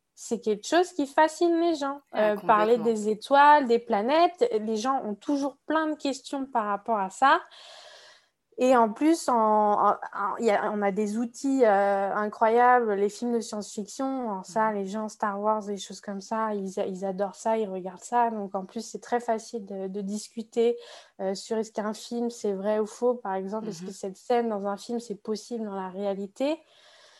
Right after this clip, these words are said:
Speaker 1: Et donc, ça nous donne des outils, en fait, très simples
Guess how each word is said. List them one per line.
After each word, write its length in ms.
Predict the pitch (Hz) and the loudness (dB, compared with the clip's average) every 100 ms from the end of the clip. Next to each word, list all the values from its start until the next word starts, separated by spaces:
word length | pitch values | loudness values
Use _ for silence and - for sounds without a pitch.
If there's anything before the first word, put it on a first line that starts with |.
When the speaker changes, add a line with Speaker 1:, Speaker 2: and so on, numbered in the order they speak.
| _ _ 202 | _ _ 0
Speaker 1:
Et 480 | 196 190 190 190 180 | 2 4 2 0 -2
donc, 200 | 196 196 | -6 -2
ça 160 | 226 | 0
nous 140 | 214 220 | 0 2
donne 260 | 247 277 | 2 2
des 240 | 254 226 220 | 0 -2 -4
outils, 300 | 214 - 285 | -8 -6 -4
en 80 | 233 | -2
fait, 180 | 247 247 | -2 -2
très 220 | - 262 | -2 -4
simples 420 | 262 262 269 320 | -2 -2 0 0